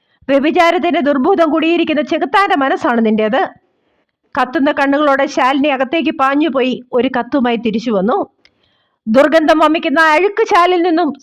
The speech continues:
സുഗന്ധം പുറത്തേക്ക് വരുത്താൻ മിടുക്കി. "നീ നല്ല ഒന്നാന്തരം നടിയാണ്. പക്ഷേ നിന്റെ നടനം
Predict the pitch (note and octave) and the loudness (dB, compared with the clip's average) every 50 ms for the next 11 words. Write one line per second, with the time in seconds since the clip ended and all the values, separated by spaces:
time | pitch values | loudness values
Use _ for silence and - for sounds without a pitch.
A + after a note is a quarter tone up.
0 | - - F#4 F4 D#4 A4 G4+ G4 A#4 G#4+ F4 G4 F#4 F4+ - A4+ A4+ A4 G#4+ G#4+ | -10 -4 -2 0 0 0 0 0 0 0 0 0 -2 -2 -2 -2 -2 -2 0 0
1 | D#4+ E4+ D#4 D#4+ - E4+ D#4+ D#4+ C4+ B3+ C4+ A#3 C#4 C#4 - D#4 G4 G4 - _ | 0 0 0 0 -2 -2 0 0 0 0 0 -2 -2 -2 -2 -2 -2 -2 -4 _
2 | _ _ _ _ _ _ _ - - F4 A#4+ B4+ G4+ E4 B3+ A#3+ C#4+ E4 F#4+ G4 | _ _ _ _ _ _ _ -6 -2 0 0 2 2 2 2 2 2 2 0 0
3 | E4 E4 F#4 G4 G#4+ A4+ G4+ A4+ F#4 C#4 A#3 A3 G#3 G#3+ A#3 F4+ G4 F#4 A#3+ G#3 | 0 0 2 2 2 2 2 0 0 0 0 0 -2 -2 0 0 0 0 0 0
4 | G#3+ G4 G#4+ - - _ _ _ _ _ _ _ _ _ _ _ - A#3+ B3 A#3+ | -2 -2 -4 -4 -8 _ _ _ _ _ _ _ _ _ _ _ -6 -6 -4 -4
5 | - - D4 A#3+ A3+ - - B3 D#4 D#4 D#4+ G4 D4+ D4 C#4 C#4+ E4+ E4 E4+ D#4 | -2 -4 -4 -4 -4 -4 -4 -2 -2 0 0 0 0 0 0 0 -2 -2 -2 -2
6 | C4 | -4